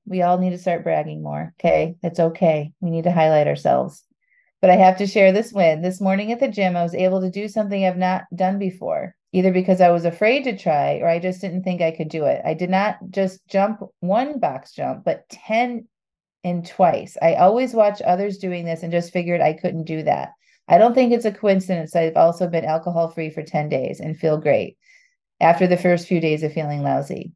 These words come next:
I had still been going to the gym when I was drinking, but I never pushed myself or thought I could do anything hard. Today was a big day for me.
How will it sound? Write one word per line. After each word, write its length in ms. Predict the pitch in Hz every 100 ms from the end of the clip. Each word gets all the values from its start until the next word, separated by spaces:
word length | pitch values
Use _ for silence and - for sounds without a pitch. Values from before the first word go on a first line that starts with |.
| _
I 80 | 165
had 100 | 175
still 200 | 185 202
been 160 | 202 226
going 240 | 208 196
to 60 | 202
the 100 | 202
gym 180 | 190 175
when 100 | 165
I 80 |
was 140 | 160 160
drinking, 320 | 165 160 160
but 100 | 160
I 40 | 156
never 260 | 175 196
pushed 320 | 196 311 349
myself 460 | 254 190 170 156 143
or 80 | -
thought 300 | 165 175 170
I 80 | 170
could 160 | 170
do 140 | 170 165
anything 440 | 160 165 160 156
hard. 300 | 151 147 131
Today 280 | - 170 170
was 120 | 170
a 60 | 170
big 260 | 170 156
day 160 | 151 135
for 180 | 139 -
me. 280 | - -